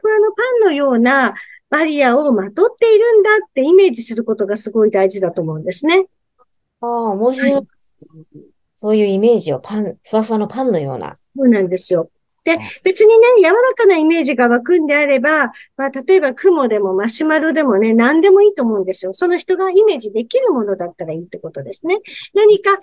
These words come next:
Speaker 1: エネルギーが飛んできても、柔らかく、あの、吸収して戻せるようなね、そういう柔らかさがあればいいのかなと思います。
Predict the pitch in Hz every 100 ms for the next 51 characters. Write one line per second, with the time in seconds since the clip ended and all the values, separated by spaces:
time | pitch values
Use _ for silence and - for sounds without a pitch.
0 | - 302 359 415 403 294 330 294 359 370
1 | 381 427 427 494 - 339 349 415 330 -
2 | _ _ _ 277 269 320 415 427 - 214
3 | - _ _ _ _ 220 220 196 - 285
4 | 330 330 320 330 330 - 440 427 247 226
5 | 277 311 392 269 170 143 175 220 427 -
6 | _ 359 359 359 330 330 339 339 359 330
7 | 262 262 262 247 262 254 240 262 311 381
8 | 381 240 196 180 170 160 160 180 -